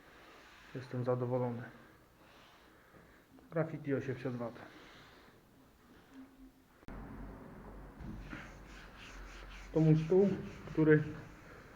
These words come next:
dziś robię. Chciałem pokrótce opowiedzieć parę rzeczy na temat szlifierki oscylacyjnej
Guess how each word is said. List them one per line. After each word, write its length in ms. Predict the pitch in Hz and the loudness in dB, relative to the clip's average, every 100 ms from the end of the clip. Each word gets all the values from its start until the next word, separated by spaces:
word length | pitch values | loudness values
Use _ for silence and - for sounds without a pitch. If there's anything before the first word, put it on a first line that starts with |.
| - - - | -18 -14 -2
dziś 180 | 151 135 | 2 6
robię. 440 | 160 147 143 196 220 - - | 8 10 8 8 4 -4 -4
Chciałem 260 | 156 147 147 - - - - | 0 0 -2 -8 -14 -18 -10
pokrótce 580 | 170 165 170 165 180 170 | -8 -4 -4 0 2 4
opowiedzieć 880 | 160 156 156 156 156 - - - - - - - - | 2 0 0 2 2 0 -6 -12 -14 -18 -20 -12 -2
parę 400 | 123 127 127 123 | 0 2 2 4
rzeczy 600 | 156 170 - - 160 156 - - - - - - - 147 | 4 4 0 0 2 0 -8 -14 -18 -20 -20 -20 -12 -4
na 200 | 156 147 | 2 0
temat 760 | - 147 139 139 139 139 - | 2 4 4 4 2 0 -4
szlifierki 640 | - - - 165 127 143 | -10 -8 2 2 2 0
oscylacyjnej 880 | 131 131 143 127 127 196 175 160 | -2 -4 -4 -4 -2 0 2 2